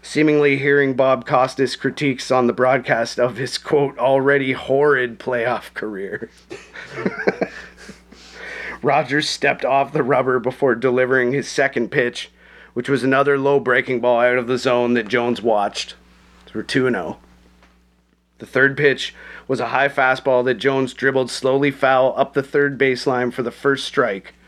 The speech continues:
followed by another ball up and away as Rogers fell behind three and one.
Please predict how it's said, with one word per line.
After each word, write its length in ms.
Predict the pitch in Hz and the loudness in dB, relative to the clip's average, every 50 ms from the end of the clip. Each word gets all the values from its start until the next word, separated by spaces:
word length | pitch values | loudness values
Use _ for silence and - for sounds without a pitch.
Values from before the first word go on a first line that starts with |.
| - - - _ _ _ - _ _ _ _ - | -20 -20 -20 _ _ _ -20 _ _ _ _ -6
followed 320 | - 135 135 139 143 143 139 | -2 0 2 4 2 2 2
by 120 | 139 139 | 2 2
another 380 | 135 131 135 139 143 143 139 131 | 2 2 2 2 2 2 2 2
ball 420 | 113 127 127 131 127 127 120 - | 2 2 2 4 4 2 2 0
up 140 | 127 127 - | 0 0 0
and 80 | 131 127 | 0 2
away 320 | 127 123 123 123 120 117 | 2 4 4 4 4 4
as 160 | 117 110 - 110 | 2 2 0 2
Rogers 440 | 120 120 123 123 113 120 120 - | 2 4 4 2 2 0 -4 -4
fell 220 | - - 117 117 113 | -2 0 0 0 2
behind 400 | 110 110 - 123 107 110 107 - | 0 -2 -2 -2 -2 -4 -6 -6
three 220 | - 117 113 107 | -4 -2 -2 -2
and 120 | 104 104 104 | -2 -4 -4
one. 260 | 104 95 82 - | -4 -6 -6 -10